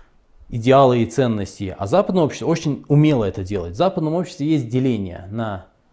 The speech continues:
страны первого мира, второго мира и третьего мира. Третий мир — это уже недолюди, то есть это животные, там,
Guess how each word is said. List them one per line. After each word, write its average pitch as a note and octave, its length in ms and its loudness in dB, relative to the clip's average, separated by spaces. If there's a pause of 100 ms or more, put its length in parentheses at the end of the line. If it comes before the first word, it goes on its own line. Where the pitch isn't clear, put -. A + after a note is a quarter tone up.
(140)
страны B2 460 -4
первого D#3 500 0
мира, B2+ 480 -4 (260)
второго C#3+ 480 0
мира B2+ 540 -6
и A#2+ 80 -6
третьего G2 500 -10
мира. E2 380 -16 (420)
Третий G#3+ 360 0
мир — F#3+ 160 4
это D#3 200 2
уже C#3 140 4
недолюди, G2+ 680 0
то A#2+ 100 -2
есть C#3 120 0
это A#2+ 260 0
животные, C3+ 600 0
там, G2 720 -6